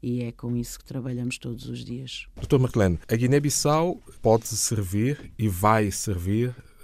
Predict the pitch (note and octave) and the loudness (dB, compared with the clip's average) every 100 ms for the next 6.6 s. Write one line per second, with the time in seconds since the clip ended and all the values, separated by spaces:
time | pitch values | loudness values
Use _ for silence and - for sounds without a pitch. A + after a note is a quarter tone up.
0 | - - G2+ G2 G2 F#2+ F2+ - B2+ A#2 | -16 -6 -2 0 -2 -2 -6 0 4 6
1 | G#2+ F#2 - - G#2+ G#2 - - G#2+ A2+ | 4 0 -6 -2 0 0 0 0 0 0
2 | A#2+ A2 G2 G#2 G#2 F#2+ - A2+ A2+ A#2 | -2 -2 0 0 0 -2 -2 -2 -2 -2
3 | A#2 - - - - - - - G2 E2+ | -4 -8 -18 -20 -20 -20 -20 -10 -6 -4
4 | - G#2 F#2 F#2 F2+ - F#2 A2+ B2+ - | 0 0 0 -2 -4 -4 -2 -2 -4 -4
5 | D#2+ F2+ E2+ E2 D#2+ F2 E2 D#2+ E2 - | -4 -2 -4 -4 -6 -4 -6 -6 -8 -8
6 | - - G2+ G#2+ B2 | -10 -4 -2 0 -2